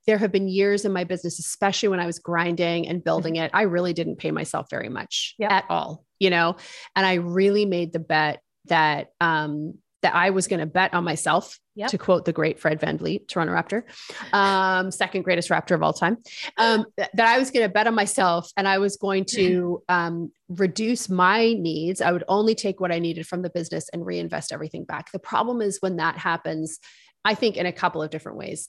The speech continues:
Speaker 1: If you're going to do that, you have to be so aware that you're doing it.
Speaker 2: Mm-hmm.
Speaker 1: You know, you have to have a plan to
Speaker 2: Yep.
Speaker 1: get out of it. And, um, and it can't go on forever.
Speaker 2: Yeah.
Speaker 1: You
Speaker 2: Yeah,
Speaker 1: know,
Speaker 2: I
Speaker 1: and
Speaker 2: think
Speaker 1: that's,
Speaker 2: that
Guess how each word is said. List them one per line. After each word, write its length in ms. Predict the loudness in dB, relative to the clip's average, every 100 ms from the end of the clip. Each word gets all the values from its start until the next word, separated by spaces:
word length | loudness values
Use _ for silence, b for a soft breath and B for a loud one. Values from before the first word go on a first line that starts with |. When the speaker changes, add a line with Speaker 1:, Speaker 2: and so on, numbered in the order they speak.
| -4
Speaker 1:
If 200 | -4 0
you're 120 | 0
going 220 | 2 0
to 100 | -2
do 300 | -6 -6 -6
that, 420 | -2 -2 -2 -6 -12 b b
you 60 | -8
have 40 | -6
to 40 |
be 60 | -8
so 320 | -4 -2 0
aware 320 | 0 -2 -4
that 140 | -4 -6
you're 100 | -6
doing 320 | -4 -6 -4
it. 200 | -4 -6 _
Speaker 2:
Mm-hmm. 360 | -8 -6 -6 -8 -16 _ 0
Speaker 1:
You 140 | 2
know, 380 | 4 2 -2 -4
you 140 | -4 0
have 220 | 0 0
to 80 | -4
have 140 | -4
a 40 | -6
plan 640 | -4 0 0 2 -2 -4 _ _
to 80 | -6
Speaker 2:
Yep. 100 | -4
Speaker 1:
get 200 | -4 0
out 180 | 2 2
of 100 | 4
it. 220 | 4 4 -2 _
And, 540 | 2 4 2 0 -4 -8 -4
um, 240 | -2 -2 -2
and 140 | -2
it 80 | -2
can't 260 | -4 -6 -2
go 120 | -2
on 180 | -2 -6
forever. 580 | -4 -4 -4 -10 -12 _ _
Speaker 2:
Yeah. 220 | -16 -16 -18 _ _ _ B B B
Speaker 1:
You 100 | -2
Speaker 2:
Yeah, 160 | 0 2
Speaker 1:
know, 60 |
Speaker 2:
I 40 | 0
Speaker 1:
and 140 | -2
Speaker 2:
think 200 | -2 -2 -4
Speaker 1:
that's, 280 | -6 -6 -6
Speaker 2:
that 260 | -6 -6